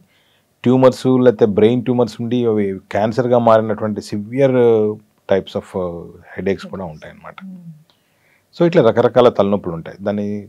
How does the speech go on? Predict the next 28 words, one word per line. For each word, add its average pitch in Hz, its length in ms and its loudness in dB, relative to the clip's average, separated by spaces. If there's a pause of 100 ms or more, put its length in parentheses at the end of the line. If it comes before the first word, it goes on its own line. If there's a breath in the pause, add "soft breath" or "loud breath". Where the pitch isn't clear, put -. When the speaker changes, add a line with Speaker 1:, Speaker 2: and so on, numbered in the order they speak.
(100)
Speaker 1:
తగ్గట్టుగా 107 440 -4
మనం 113 200 -8 (100)
చూసుకుని 135 440 -8 (800)
ట్రీట్మెంట్ 98 440 -6
చేసుకుంటూ 101 400 -8
ఉండాలి. 78 260 -14 (280)
Speaker 2:
మ్మ్. 185 120 -20
Speaker 1:
So 165 120 -10
ఆయుర్వేదం 120 400 0
ప్రకారము 110 800 -6
శిరశూల 107 640 -2
అని 82 180 -8
అంటాం. 76 260 -16 (420)
ఈ 120 60 -2
శిరశూలలో 120 840 2 (1040)
మేము 104 200 -2
రకరకాల 107 440 0
ఇవి 92 320 -4
చెప్తూ 90 240 -8
ఉంటాం 80 240 -14
అనమాట. - 240 -20 (200)
వాటిలో 95 460 -6 (960)
సూర్యావర్తం 104 840 4
అని 82 100 -8
అంటాం. 78 260 -16 (320)
అంటే 123 360 0 (600)
ప్రొద్దునే 113 520 -2
సూర్యుడు 120 600 2